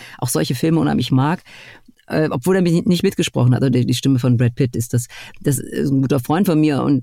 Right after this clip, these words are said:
ich hatte zwei Karten geschenkt bekommen als Eintritt und dann hab ich gesagt, wen nehme ich denn jetzt noch mit? Und dann hab, ist mir eingefallen, Mensch, der Tobias, ja, mein, mein Brad, der, äh, ist doch Pilot und der findet auch solche Actionfilme manchmal ganz gut und dann hab ich ihn angerufen und gesagt, ja, super schön.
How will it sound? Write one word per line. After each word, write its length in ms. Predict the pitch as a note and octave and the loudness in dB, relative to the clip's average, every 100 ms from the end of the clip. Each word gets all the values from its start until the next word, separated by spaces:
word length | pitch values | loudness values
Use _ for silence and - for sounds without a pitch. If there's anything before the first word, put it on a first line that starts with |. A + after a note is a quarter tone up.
| - | -4
ich 160 | - | -4
hatte 200 | D#3+ D3+ | -2 -2
zwei 360 | - - D3+ E3 | -4 -2 0 0
Karten 440 | - D3+ D#3+ D#3+ | -2 -2 0 2
geschenkt 340 | B2+ - A#2+ A#2+ | 0 2 0 2
bekommen 540 | B2 B2 A#2+ A#2+ A#2 - | -2 0 2 4 2 -2
als 200 | A#2 - | -4 -2
Eintritt 520 | A#2+ C#3 B2+ A#2 A#2+ | 0 0 0 -2 0
und 100 | A#2 | 2
dann 120 | A2+ | 2
hab 80 | A2+ | 0
ich 60 | |
gesagt, 180 | A2 - | -2 -4
wen 160 | G#2+ A2+ | -2 0
nehme 140 | C3+ | 2
ich 80 | D3 | 2
denn 80 | C3 | 0
jetzt 100 | B2 | 2
noch 80 | A#2 | 2
mit? 260 | B2 D#3+ C3 B2 C3 D3+ B2 D3 E3+ - - - - - _ | 2 0 0 2 2 2 2 2 -2 -10 -20 -20 -20 -20 _
Und 320 | D3+ C#3+ C3+ - | 2 2 0 -4
dann 240 | A#2+ A#2+ | -4 0
hab, 120 | A#2+ A#2 | -2 -4
ist 160 | B2 | -4
mir 80 | A#2+ | -4
eingefallen, 340 | A2+ A#2+ G#2+ | 0 0 0
Mensch, 120 | G#2+ G#2 | -2 -4
der 100 | B2 | -4
Tobias, 640 | A2+ A#2+ B2 D#3+ G3 - | -6 0 2 4 0 -2
ja, 340 | A#2 A#2 D3 | 0 2 2
mein, 320 | C#3+ A#2 A#2+ B2+ | 2 4 4 4
mein 260 | C3+ D#3 | 4 2
Brad, 500 | A#2+ A#2+ G2 C#3 - - - - - A2+ | 2 2 2 -2 -4 -12 -20 -20 -6 0
der, 360 | A2+ B2 C3 - | 2 2 -2 -2
äh, 220 | C#3 C3 | 0 0
ist 160 | - B2 | -2 -6
doch 80 | |
Pilot 520 | - C#3+ B2+ G3+ B3+ - | 0 2 4 4 2 0
und 140 | C3 | 0
der 100 | B2+ | 0
findet 280 | - F3 - | 0 0 -2
auch 200 | - - | -6 -4
solche 280 | - B2+ C3+ | -2 -2 -6
Actionfilme 540 | - - A#2+ C#3+ C3 | -4 -4 0 0 2
manchmal 300 | B2+ B2 B2 | 2 0 0
ganz 200 | B2 A#2+ | 0 -2
gut 180 | D#3 - | -4 -2
und 60 | |
dann 120 | B2 B2+ | 0 2
hab 80 | |
ich 60 | B2+ | 0
ihn 40 | - | -2
angerufen 320 | C3+ - B2 | -2 -2 -2
und 80 | A#2+ | -4
gesagt, 160 | - | -6
ja, 100 | F3+ F3+ | -8 -6
super 760 | - - A3+ B3 D4+ F4 - | -6 -2 0 2 2 0 -4
schön. 260 | - F#3+ | -2 0